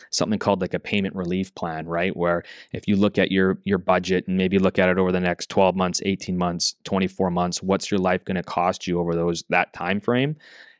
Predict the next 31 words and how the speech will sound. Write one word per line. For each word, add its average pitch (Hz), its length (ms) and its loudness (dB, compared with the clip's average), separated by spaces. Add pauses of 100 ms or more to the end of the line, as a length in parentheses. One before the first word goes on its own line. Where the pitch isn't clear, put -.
You - 80 0
know, 101 80 2
there's 101 180 2
second 104 320 0
mortgage 101 420 0
products 92 440 2
that 90 180 0
you 95 100 -2
can 92 160 -2
essentially 90 480 0 (140)
book 127 320 6 (480)
you 98 60 2
can 95 120 0
renew 98 240 6
your 120 140 8
mortgage. 107 480 4
You 98 60 -4
can 95 160 -4
then, 98 380 -2
you 107 120 -4
know, 92 100 -2
we 92 140 -4
can 95 140 -6
then 98 180 -2
set 95 320 -2
you 101 100 0
up 92 140 -2
with 87 120 -8
a 87 60 0
different 101 380 -4
product, 95 520 2